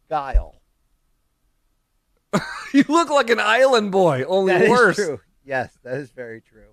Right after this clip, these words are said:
Speaker 1: Wow. All right.
Speaker 2: Brian's an island boy.
Speaker 1: You didn't see, Luke, on Have You Seen the Shit on Monday. We not only had a Lars Ulrich toilet in which you can sit on his lap, we had, uh, uh, Karate Hottie and Holly Holm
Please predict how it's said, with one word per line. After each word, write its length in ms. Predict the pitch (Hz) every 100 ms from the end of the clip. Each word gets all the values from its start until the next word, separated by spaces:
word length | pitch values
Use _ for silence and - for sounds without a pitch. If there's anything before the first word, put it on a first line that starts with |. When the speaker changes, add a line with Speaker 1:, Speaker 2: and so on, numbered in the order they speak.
| 107
Speaker 1:
Wow. 80 | 113 139 143 - - - - - _ _ _ - _ -
All 260 | 185 196 214
right. 100 | 208
Speaker 2:
Brian's 320 | 196 190 170
an 140 | 170 185
island 800 | 202 220 226 233 233 277 285
boy. 380 | 277 226 214 190 - _ _ - - _ - - -
Speaker 1:
You 100 | 185
didn't 220 | 247 214
see, 200 | - 233
Luke, 220 | 196 180
on 140 | 170 160
Have 200 | 180 170
You 60 |
Seen 300 | 156 - 196
the 80 | 175
Shit 160 | - 151
on 160 | 135
Monday. 260 | 131 131 131
We 140 | 131
not 160 | 147 185
only 160 | 208 185
had 100 | 160
a 40 |
Lars 420 | 143 156 170 151
Ulrich 340 | 160 156 147 - _ _ _
toilet 420 | 156 170 214 247 - _ _ _ _
in 100 | 143
which 180 | 151
you 60 | 147
can 120 | 147
sit 180 | - 170
on 140 | 156 147
his 140 | 127
lap, 420 | 127 143 185 - _ _ _ _ _
we 160 | 160
had, 380 | 156 160 156 143
uh, 380 | 147 139 131 131 110 _ _ _ _
uh, 360 | 139 127 120 117 - _ -
Karate 320 | 170 165 151
Hottie 320 | 156 160 156
and 80 | 139
Holly 260 | 135 147 131
Holm 440 | 139 139 123 117